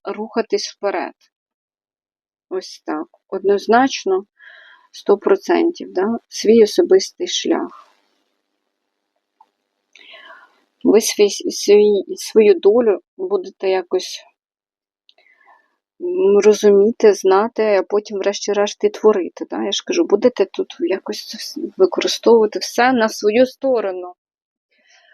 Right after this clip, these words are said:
Ось такий розклад, по-моєму, дуже цікавий вийшов. Сподіваюся, зі звуком все нормально.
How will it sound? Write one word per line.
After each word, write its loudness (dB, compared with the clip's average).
Ось -2
такий 0
розклад, 2
по-моєму, -6
дуже -4
цікавий 0
вийшов. -4
Сподіваюся, 0
зі -10
звуком -2
все -2
нормально. -2